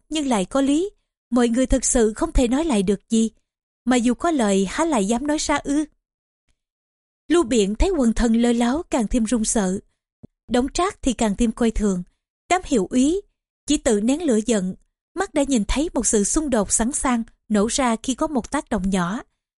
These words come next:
Bỗng nhiên, một giọng nói trẻ con lanh lảnh cất lên. "Đổng Trác, ngươi đến đây tiếp giá hay là uy hiếp thánh giá?"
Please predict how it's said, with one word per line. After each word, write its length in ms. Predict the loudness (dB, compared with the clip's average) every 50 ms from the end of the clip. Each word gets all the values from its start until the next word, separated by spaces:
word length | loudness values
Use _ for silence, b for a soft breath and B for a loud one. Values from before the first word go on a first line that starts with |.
| _ _ _ _
Bỗng 200 | -2 -2 0 0
nhiên, 240 | 0 0 0 0 -2 -6 _ _ _
một 200 | -2 -2 0 0
giọng 180 | 0 0 2
nói 140 | 2 0 0
trẻ 180 | 0 0 -2 -2
con 340 | 0 -2 -2 -2 -2 -4 -6 -4 -4
lanh 180 | -4 -2 -2
lảnh 140 | -2 -4 -4
cất 260 | -4 -6 -6 -4 -2
lên. 220 | -2 0 0 -2 -6 -10 -18 _ _ _ _ _ _ _ _ _ _ _ _ _ _ -2
"Đổng 220 | 0 0 0 0
Trác, 280 | 0 0 0 -2 -4 -8 _ _ _ _ -2
ngươi 160 | 0 2 2
đến 200 | 2 -2 -2 -2
đây 260 | 0 0 2 0 0 0
tiếp 200 | -2 -2 0 0
giá 260 | 0 0 0 -2 -6 -10 _ _ -4
hay 140 | -2 0
là 180 | 2 2 0 0
uy 140 | 0 0 0 2
hiếp 220 | 2 0 0 2
thánh 160 | 0 0 0 0
giá?" 260 | 0 0 0 0